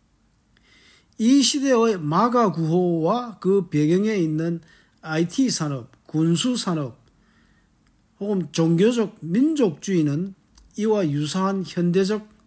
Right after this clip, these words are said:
억압 구조를 드러내고 있습니다. 교회는 이 구조를 복음으로 폭로하며 진리와 사랑과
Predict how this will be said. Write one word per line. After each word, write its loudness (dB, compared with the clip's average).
억압 0
구조를 -2
드러내고 -4
있습니다. -10
교회는 0
이 0
구조를 0
복음으로 2
폭로하며 -2
진리와 0
사랑과 -6